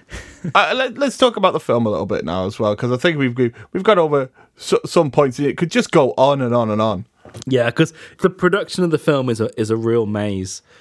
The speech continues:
Speaker 2: Um, I
Speaker 1: Yeah.
Speaker 2: mean, you could talk about the effects. I mean, the effects are a feature film in their, in, in entirety, you know, like the fact that they had
Speaker 1: Yeah.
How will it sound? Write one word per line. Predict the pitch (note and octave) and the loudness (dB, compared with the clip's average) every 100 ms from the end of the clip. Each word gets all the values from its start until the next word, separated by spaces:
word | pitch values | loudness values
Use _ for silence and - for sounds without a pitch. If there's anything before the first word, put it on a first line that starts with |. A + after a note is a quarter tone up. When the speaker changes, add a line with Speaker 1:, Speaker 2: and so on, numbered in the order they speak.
| - _ _ | -20 _ _
Speaker 2:
Um, | G#2 G2 F#2+ F#2+ - | -6 -4 -4 -4 -2
I | |
Speaker 1:
Yeah. | B2+ A2 | 0 0
Speaker 2:
mean, | A2 | -2
you | |
could | A#2+ | -8
talk | - C3+ B2+ | -6 -8 -6
about | F#2+ D#2+ | -10 -10
the | |
effects. | E2+ - A#2 - - | -16 -10 -10 -10 -12
I | G2 | -10
mean, | F#2+ | -10
the | |
effects | F#2+ - B2+ - | -10 -6 -6 -2
are | G2 | -2
a | G2 | -2
feature | - G#2+ G#2 | -2 -4 -4
film | A2 A2 | 0 0
in | G#2 | 0
their, | G#2 G#2+ | -2 -2
in, | G#2 A#2 | -4 -4
in | G#2 G#2 | -4 -4
entirety, | G2+ B2 C#3+ B2+ - E2+ | -4 -4 -4 -4 -6 -8
you | F#2+ | -6
know, | F2 E2+ | -8 -8
like | F#2 | -8
the | - | -8
fact | - F2+ | -8 -6
that | F#2+ | -4
they | F#2+ | -4
had | F#2+ G#2 | -4 -2
Speaker 1:
Yeah. | A#2 B2 G#2 G2 | 2 2 0 -4